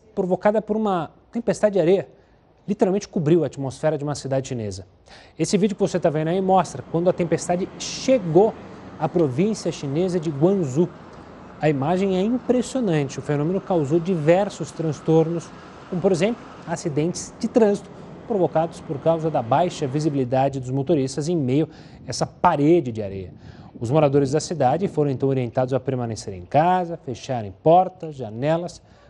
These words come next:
para que a poeira não invadisse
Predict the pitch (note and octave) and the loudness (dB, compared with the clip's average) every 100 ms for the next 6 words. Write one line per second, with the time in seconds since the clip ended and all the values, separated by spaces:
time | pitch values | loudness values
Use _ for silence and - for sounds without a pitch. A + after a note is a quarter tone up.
0 | _ - E3 F3 F3+ - C3 F#3 D#3+ - | _ -4 -4 -2 -4 0 2 2 0 -6
1 | - - D3 D3 D#3 F3+ A3 A3 E3+ B2+ | -20 -10 -4 0 2 4 2 0 -2 -2
2 | G#2+ G#2 D#3 F3+ - | -2 -4 -4 -4 -10